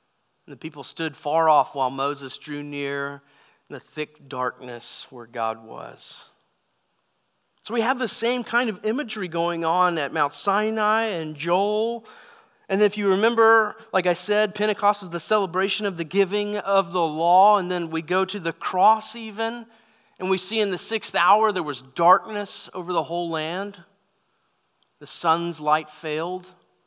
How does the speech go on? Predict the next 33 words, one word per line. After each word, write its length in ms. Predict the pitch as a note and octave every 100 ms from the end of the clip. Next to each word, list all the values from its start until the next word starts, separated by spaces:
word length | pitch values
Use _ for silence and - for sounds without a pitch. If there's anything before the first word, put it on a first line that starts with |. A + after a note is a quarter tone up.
| _ _ _ _ -
The 60 |
curtain 300 | - E3+ D#3+
of 60 | E3
the 80 | D3
temple 380 | - F3 E3+ D3+
was 180 | D3
torn 400 | - F3+ F3 F3+
in 140 | D#3+ C3+
two. 400 | - E3 F3+ G3
We, 160 | D#3 - - -
again, 400 | C#3+ D#3 D#3+ F3+
we're 100 | D3+
seeing 300 | - E3+ E3
this 180 | C#3+ -
imagery. 720 | E3 E3+ D#3 D#3 F3+ G3+ G3+ _ _ _ _ _ _ _ _ _ _ _
And 80 | D#3+
if 60 |
we 100 | G#3+
take 320 | - G#3+ G#3+ E3+
the 80 |
cross 1040 | - - F#3+ G3+ D3+ D3 F#3+ - - - - _ _ _ _ _ _ _ _ _ _ _
and 340 | E3 F3 D#3+
we 200 | F#3+ E3
take 340 | D#3 G3+ G3+ E3
the 80 | D3
giving 300 | E3+ F#3 F3
of 80 |
the 80 | C#3+
Spirit 760 | - - G#3+ F#3+ D3 D#3+ - - - _ _ _ _ _ D#3+
and 100 | E3
we 60 |
give 240 | D#3+ F#3+ E3+
the, 260 | D3+ C#3